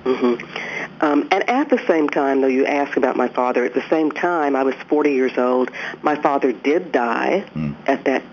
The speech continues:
Speaker 1: time, very unexpected death. But my relationship with him, I would describe as the very typical average white middle-class girl's relationship with her father, which was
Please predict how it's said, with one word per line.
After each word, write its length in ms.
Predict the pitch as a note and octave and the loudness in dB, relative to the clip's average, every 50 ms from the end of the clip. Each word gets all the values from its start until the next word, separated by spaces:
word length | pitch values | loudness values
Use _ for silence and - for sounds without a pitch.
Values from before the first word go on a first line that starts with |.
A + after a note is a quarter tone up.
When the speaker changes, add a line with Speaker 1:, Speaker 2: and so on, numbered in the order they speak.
| - - - | -20 -16 -8
Speaker 1:
time, 440 | - - A#2+ A#2 A#2 A#2 C3 E3 E3 - - | -4 -2 -2 -2 0 0 -2 -2 -4 -4 -2
very 240 | C3+ C3 C3+ - - | -2 0 0 0 0
unexpected 640 | B2+ B2 B2 - - - B2+ A2+ - - - - - | 0 0 -2 -2 -2 -2 -2 -2 -2 -4 -4 -2 -2
death. 260 | A#2+ A2 A#2+ D#3 - - - - - - - - - - - - - - - - - - - - - - - - - - - - - - - - | -2 0 0 -2 -4 -6 -12 -18 -16 -16 -16 -16 -16 -16 -18 -18 -18 -18 -18 -18 -18 -18 -16 -16 -14 -14 -14 -16 -16 -18 -18 -20 -18 -18 -4 0
But 320 | - G3 F3 F3 - - - - - - - | 0 2 2 0 -2 -6 -10 -16 -8 -4 0
my 400 | F#3 F3+ F#3 F#3 G3+ A#3 C4 D4 | 0 2 2 2 2 2 2 2
relationship 760 | C4 G3 E3 D3 D3 C#3 C3 - D3 - - - D3+ - - | 2 2 2 2 2 0 0 -2 -4 -4 -2 -2 -4 -2 0
with 160 | D3 C3 - | 0 0 0
him, 260 | - D3 C#3 C#3 C#3 | 0 0 0 2 2
I 60 | C#3+ C#3+ | 2 2
would 160 | C3+ C#3+ C3 | 2 2 0
describe 580 | D3 D3 - - - D3 C#3+ C#3 C#3 C3+ - - - | 0 -4 -4 -2 -2 0 0 0 0 -2 -2 -2 -2
as 140 | D3+ C3 - | -2 0 0
the 80 | D3+ | -2
very 300 | C#3 E3 D#3 D3 C#3 C3 - - - - - | -2 0 0 -2 -2 -4 -6 -8 -8 -4 0
typical 680 | A3 F#3+ F#3+ - F#3 F3 - - - F3 F3 E3 C#3+ - - - - - | 0 0 0 0 -2 -2 -2 -2 0 2 2 0 0 -2 -8 -16 -6 -2
average 680 | - D#3 D#3 D#3 D#3+ C#3+ C#3 - D3+ D#3 D3+ D3 D3 D3 - - | -2 0 0 0 -2 -2 -2 -2 0 0 0 -2 -2 -4 -8 -6
white 480 | C#3 C3+ C#3+ C#3+ D3 D3+ D3 D3 - - | -2 -2 0 0 0 0 -2 -2 -2 -2
middle-class 720 | D3 C#3+ - C3 C3 - - - C#3 C3 B2+ B2+ - - - - | 0 0 0 0 -2 -2 -2 -2 0 0 0 -2 -4 -6 -6 -4
girl's 380 | - C3 C3 C3 B2+ B2 - | -2 0 2 2 0 0 0
relationship 520 | C3 A#2+ A#2+ A#2+ A2+ - - - B2 A2+ - | 2 2 2 2 0 -2 -2 -2 -2 -2 0
with 120 | A#2 - | 0 0
her 80 | A2+ A2+ | -2 -4
father, 440 | - - C#3 C3+ C3+ C3 C3 A#2+ A#2 | -2 -2 -2 0 0 0 0 0 0
which 320 | A#2 A2+ G#2+ - - - | 2 0 0 0 0 -2
was 300 | - A#2 A2+ A2+ A#2+ B2 | 0 0 2 2 2 0